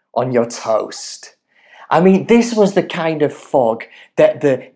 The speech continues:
eighteenth century Victorians called a pea souper. You could literally eat it. You, you, you quite literally had to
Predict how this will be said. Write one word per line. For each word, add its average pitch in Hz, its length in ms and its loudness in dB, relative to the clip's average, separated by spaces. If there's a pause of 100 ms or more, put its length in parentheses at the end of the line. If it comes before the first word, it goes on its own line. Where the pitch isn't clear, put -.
(140)
eighteenth 170 440 -4
century 151 440 -2
Victorians 139 720 2
called 113 400 -2 (240)
a 139 60 -4
pea 139 380 -6
souper. 120 500 -6
You 113 160 -6
could 127 200 -4
literally 135 720 -4 (200)
eat 117 300 -12
it. - 300 -6 (520)
You, 196 240 -2 (100)
you, 160 340 -4
you 160 140 -8
quite 180 320 -4
literally 170 420 0
had - 220 -2
to - 220 -2